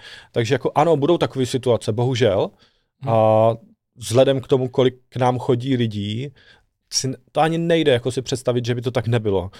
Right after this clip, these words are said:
Speaker 1: Když jsme měli prostě restauraci pro dvacet lidí, kde bude dalších dvacet lidí, co se o ně bude starat, tak možná a i přesto si to jako nesedne v něčem někdy.
Speaker 2: Hmm,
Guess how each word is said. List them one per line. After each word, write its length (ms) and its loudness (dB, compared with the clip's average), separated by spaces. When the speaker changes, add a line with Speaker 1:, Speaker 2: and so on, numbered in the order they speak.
Speaker 1:
Když 140 -4
jsme 100 -2
měli 160 2
prostě 320 -2
restauraci 480 0
pro 180 0
dvacet 380 0
lidí, 340 -4
kde 220 0
bude 200 -2
dalších 300 0
dvacet 340 -4
lidí, 180 -8
co 120 -10
se 120 -2
o 80 -2
ně 100 0
bude 160 -2
starat, 480 2
tak 140 -12
možná 600 -4
a 80 -8
i 120 -8
přesto 560 -4
si 140 -12
to 120 2
jako 200 -2
nesedne 460 -2
v 40 -12
něčem 360 -8
někdy. 320 -10
Speaker 2:
Hmm, 280 -12